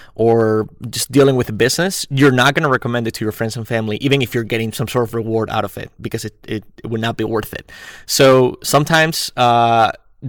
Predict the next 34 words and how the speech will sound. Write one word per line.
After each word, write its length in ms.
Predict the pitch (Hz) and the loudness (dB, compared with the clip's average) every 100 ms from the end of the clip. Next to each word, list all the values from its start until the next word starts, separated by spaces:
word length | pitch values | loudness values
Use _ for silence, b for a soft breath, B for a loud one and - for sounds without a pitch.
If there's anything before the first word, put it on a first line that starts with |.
| 107 | -4
the, 100 | 135 123 _ - | -2 -2 _ 2
the, 260 | 117 113 | 4 4
the, 420 | 107 113 110 104 | 2 0 0 -4
the, 140 | 113 107 | -4 -4
the 140 | 110 | -4
key 340 | - - 147 160 | -6 -2 0 0
to 140 | 151 | 0
a 60 | 135 | -2
successful 440 | - - 135 - | -2 -6 -4 0
referral 280 | 120 - 117 | 0 0 -2
program 300 | - 131 180 | 0 -2 -2
is 120 | 143 - | -4 -2
to 280 | 131 120 - B B B - 110 | 2 2 0 B B B -10 -2
give 220 | 127 151 | 2 4
a 80 | 143 | 4
bigger 240 | 117 135 | 2 2
incentive 520 | 131 120 127 123 117 - | 2 0 -2 -2 -4 -4
to 100 | 123 | -2
the 80 | 113 | -2
friend 580 | - - 113 120 151 180 B B B | -6 -6 -4 -2 -6 -10 B B B
than 220 | 113 117 | 0 0
to 120 | - | 0
the 60 | 117 | -4
customer, 440 | - 131 - 113 | 2 0 0 -4
because 500 | 110 - 117 110 - B B B B - - | -4 -2 -2 -2 -4 B B B B -20 0
it 60 | 160 | 4
would 100 | 165 | 4
just 160 | 151 | 2
make 180 | 147 139 | 0 0
your 100 | 127 | -2
customer 360 | - 123 127 117 | 0 -2 0 2
look 220 | 127 - | 2 2
good 120 | 147 | 0
anyway 400 | 180 104 92 117 | 2 -2 -6 -8